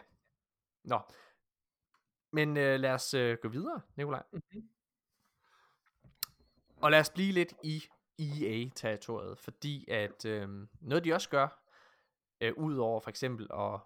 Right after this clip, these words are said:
Speaker 1: øh, give BioWare lov til at droppe multiplayer components
Speaker 2: Åh, ja.
Speaker 1: til deres spil, det er, det er, at, øh, de faktisk også, øhm, de kan se, hvilke spil, der er vigtige for dem. Battlefield er jo en af dem, Nikolaj, og
Speaker 2: Ja.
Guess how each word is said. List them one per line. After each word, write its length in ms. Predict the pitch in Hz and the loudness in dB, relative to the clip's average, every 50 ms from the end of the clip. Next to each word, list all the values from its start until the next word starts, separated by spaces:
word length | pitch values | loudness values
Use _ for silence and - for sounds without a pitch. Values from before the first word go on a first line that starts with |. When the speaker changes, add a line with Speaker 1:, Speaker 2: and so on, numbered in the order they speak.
| _ _ _ - | _ _ _ -6
Speaker 1:
øh, 100 | - 117 104 - - - | -6 -6 -6 -8 -12 -12
give 140 | - 131 120 | -8 -8 -6
BioWare 460 | 101 - 113 107 117 123 123 123 113 | 0 0 2 4 4 4 4 2 2
lov 200 | 107 110 110 117 127 | 2 2 0 0 -2
til 120 | - 135 | -2 -4
at 120 | 113 - - | -4 0 4
droppe 300 | 127 139 156 160 165 143 - | 6 6 6 6 2 -6 -4
multiplayer 580 | 131 135 143 147 - - - - 120 110 107 | -4 -2 -2 -2 -4 -6 -4 -2 -2 0 -2
components 640 | 107 - - 123 110 - 117 113 120 123 117 113 - - - 131 - - - 156 | -2 -4 -8 -6 -4 -4 -4 -4 -4 -8 -8 -8 -8 -8 -8 -10 -10 -10 -10 -8
Speaker 2:
Åh, 60 | 160 | -8
ja. 60 | 147 | -6
Speaker 1:
til 100 | 139 143 | -4 0
deres 140 | 123 117 110 | 0 0 0
spil, 320 | - - - 151 147 151 151 - - - - _ - | -2 -2 0 0 0 0 -4 -10 -18 -20 -14 _ 0
det 200 | 139 143 143 143 | 2 4 6 6
er, 180 | 135 127 123 92 | 6 6 4 2
det 200 | - - 147 139 | 0 0 4 6
er, 180 | 151 175 190 - - | 8 8 8 6 4
at, 320 | 131 127 123 117 - - | 2 2 2 0 0 0
øh, 340 | 131 123 120 117 117 113 113 - | 0 2 2 4 2 2 0 -2
de 60 | 135 | -2
faktisk 420 | 127 - 139 151 - - 143 - - | 2 2 2 4 2 -4 -6 -2 0
også, 340 | 139 135 - - - - 123 | 0 0 0 -2 -6 -4 -2
øhm, 540 | 120 113 110 107 101 101 101 101 104 - - _ _ _ _ _ - | 0 0 0 -2 -4 -6 -10 -10 -12 -14 -18 _ _ _ _ _ -10
de 80 | - 147 | -8 -4
kan 100 | - 151 | -4 -2
se, 220 | - 233 233 190 | -2 -2 -2 -2
hvilke 260 | 156 156 151 151 185 | -2 -2 -2 -2 -2
spil, 400 | 170 - - - 170 160 170 185 - | -4 -4 -2 0 0 0 0 0 -2
der 60 | - 120 | -2 -2
er 280 | 107 110 110 110 - - 143 | -2 0 -2 -4 -4 -2 0
vigtige 340 | 160 196 - - - 127 | 0 0 0 -2 -6 -6
for 160 | 113 - 104 107 | -4 -4 -4 -4
dem. 140 | - 107 104 _ _ - - - _ _ _ - | -6 -10 -16 _ _ -20 -20 -20 _ _ _ 6
Battlefield 600 | 160 156 165 170 151 - - 143 131 131 131 127 - | 6 6 6 4 0 -4 -4 -4 -4 -4 -4 -4 -2
er 280 | - 120 110 104 104 107 | 2 4 4 6 4 2
jo 120 | 104 101 - _ - | 0 -2 -8 _ 0
en 200 | - 160 147 120 104 | 0 0 0 0 -2
af 100 | 107 110 - | -4 -4 -4
dem, 80 | 113 | -6
Nikolaj, 400 | 107 107 101 113 107 98 101 101 - | -8 -8 -6 -4 -4 -4 -4 -2 2
og 260 | - 120 117 117 120 - | 2 2 2 2 0 0
Speaker 2:
Ja. 120 | 160 151 | 0 0